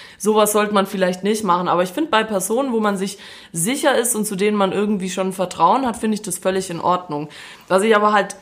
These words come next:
nicht wirklich in Ordnung finde, ist, wenn halt Leute aufgrund von Vitamin B bevorzugt werden.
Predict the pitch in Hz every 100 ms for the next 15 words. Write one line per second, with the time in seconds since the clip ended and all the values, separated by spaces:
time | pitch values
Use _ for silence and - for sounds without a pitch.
0 | - 185 185 190 - - - 170 160 220
1 | 233 254 233 - 202 233 240 233 220 220
2 | 214 185 202 190 202 202 196 190 - -
3 | - - _ _ 190 190 208 233 233 226
4 | 226 208 196 - 226 226 214 196 196 202
5 | 196 190 180 196 208 165 - 233 240 -
6 | 170 - 156 135 143 143